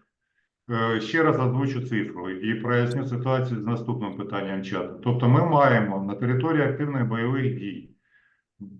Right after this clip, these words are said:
приблизно п'ятдесят тисяч, не сорок дев'ять, а п'ятдесят тисяч населення і тисяча двісті дев'яносто дітей. Але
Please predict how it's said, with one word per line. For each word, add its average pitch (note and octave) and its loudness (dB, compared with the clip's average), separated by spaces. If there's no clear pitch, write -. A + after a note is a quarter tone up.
приблизно B2+ 2
п'ятдесят B2+ 0
тисяч, G#2+ -6
не G#2 -10
сорок A#2+ -2
дев'ять, C#3+ 0
а - -4
п'ятдесят A#2 -4
тисяч G#2 -6
населення D#3 0
і A#2+ -2
тисяча D3+ 0
двісті B2+ 2
дев'яносто A2+ 0
дітей. - -4
Але C#3+ 2